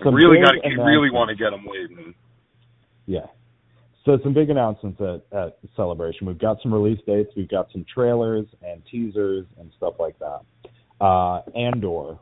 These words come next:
Speaker 1: released its first trailer. Looks real
Speaker 2: I saw
Speaker 1: good.
Speaker 2: that. I saw that on Disney Plus when I watched Kenobi last night.
Speaker 1: Yeah, it looks like it's gonna be real good.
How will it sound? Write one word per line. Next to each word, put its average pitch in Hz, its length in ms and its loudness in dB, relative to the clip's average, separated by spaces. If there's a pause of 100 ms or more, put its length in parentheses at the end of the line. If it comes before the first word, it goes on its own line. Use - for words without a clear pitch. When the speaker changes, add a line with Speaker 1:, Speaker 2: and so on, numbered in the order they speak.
(100)
Speaker 1:
released 90 380 -6
its 87 140 -10
first 80 260 -4
trailer. 76 340 -8 (1300)
Looks 92 240 2
real 95 460 4
Speaker 2:
I 76 40 -2
saw 131 220 4
Speaker 1:
good. 127 80 2
Speaker 2:
that. 131 140 2 (960)
I 117 120 -2 (160)
saw 127 180 4
that 131 240 4
on 120 160 0
Disney 117 400 -6
Plus 113 220 0 (240)
when 107 340 -8
I 101 220 -8
watched 104 420 -8
Kenobi 101 340 -10
last 87 300 -12
night. 78 160 -12 (880)
Speaker 1:
Yeah, 78 200 -2 (100)
it 120 140 6
looks 123 200 4
like 95 140 4
it's 87 140 0
gonna 92 160 0
be 85 100 -2
real 82 320 -2
good. 69 260 -16